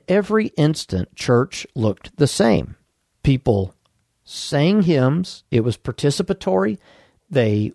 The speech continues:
worshiped from the heart as they spoke those lyrics of those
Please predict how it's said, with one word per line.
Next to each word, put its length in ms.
worshiped 540
from 420
the 100
heart 440
as 240
they 140
spoke 520
those 260
lyrics 480
of 120
those 300